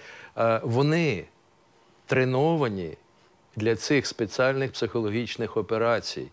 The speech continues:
Ви знаєте, що на початку бойових дій в Донецькій я, коли був,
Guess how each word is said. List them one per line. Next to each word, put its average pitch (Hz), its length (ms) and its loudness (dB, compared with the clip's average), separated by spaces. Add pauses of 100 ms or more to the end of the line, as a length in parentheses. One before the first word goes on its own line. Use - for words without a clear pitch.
(360)
Ви 117 80 2
знаєте, 147 360 2
що 113 400 2
на 113 80 0
початку 113 440 0
бойових 113 300 2
дій 107 200 -2
в 98 40 -4
Донецькій 113 640 -4
я, 104 680 -2
коли 101 220 -4
був, 95 420 -4